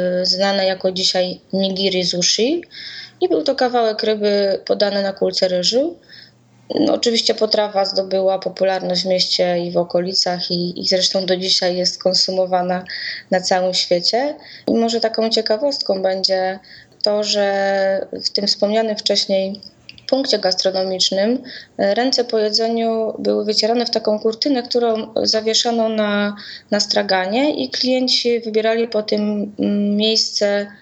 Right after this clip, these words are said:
z najbardziej brudnym materiałem, bo właśnie on świadczył o tym, że, że knajpka,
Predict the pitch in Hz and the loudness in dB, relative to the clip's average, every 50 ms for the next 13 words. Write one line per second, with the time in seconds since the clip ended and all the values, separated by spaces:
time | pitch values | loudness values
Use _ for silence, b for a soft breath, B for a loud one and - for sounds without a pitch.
0 | B B - - 214 208 214 208 208 233 226 226 220 220 214 202 190 - - 196 | B B -2 0 2 2 2 2 2 0 0 2 0 -2 -2 -2 -6 -8 -6 -4
1 | 202 214 208 214 214 208 208 202 202 202 202 202 196 185 170 170 170 196 247 302 | -2 0 0 0 0 0 0 0 0 0 0 0 0 0 2 2 2 2 2 2
2 | 302 285 285 294 277 285 277 - - 247 - - 240 240 - - - 226 220 226 | 2 2 0 0 0 0 -2 -2 -2 -2 0 0 0 0 0 0 0 -2 -2 -2
3 | - - - 220 220 214 202 208 202 - 220 214 214 202 202 202 202 196 202 202 | -4 -2 -2 0 0 0 0 -2 0 -2 -2 0 0 0 0 0 0 0 -2 -4
4 | 202 B B B B B B - 202 202 - - 202 202 202 202 - - - 196 | -8 B B B B B B -2 -2 -2 0 0 2 2 0 0 -2 -2 -2 0
5 | 190 190 190 202 202 | 0 0 -2 -4 -6